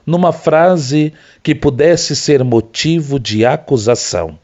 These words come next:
Os fariseus estão vivos nas redes sociais, nos dias atuais,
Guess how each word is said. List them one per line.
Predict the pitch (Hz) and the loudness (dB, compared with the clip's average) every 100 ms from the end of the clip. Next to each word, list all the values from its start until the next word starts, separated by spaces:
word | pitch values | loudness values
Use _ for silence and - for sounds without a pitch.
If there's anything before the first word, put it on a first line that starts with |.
| _ _ _ _ _ _ _ _ _ _ - - - | _ _ _ _ _ _ _ _ _ _ -20 -16 -2
Os | 139 - | -2 0
fariseus | 123 101 95 90 123 127 113 - - | 0 2 0 0 2 2 0 -4 -8
estão | - 113 - 139 | -6 -4 0 0
vivos | 113 110 151 151 151 156 - | 0 -2 -2 0 0 0 -2
nas | 139 143 117 | 0 0 0
redes | 113 156 - | 0 -2 -2
sociais, | - 165 - 190 180 156 127 - - _ _ _ _ _ _ _ - | -4 -4 -2 0 2 0 -4 -14 -14 _ _ _ _ _ _ _ -2
nos | 143 120 | 0 0
dias | 110 190 214 127 | 0 2 2 2
atuais, | 120 - 90 85 82 - - | -2 0 0 -2 -6 -12 -14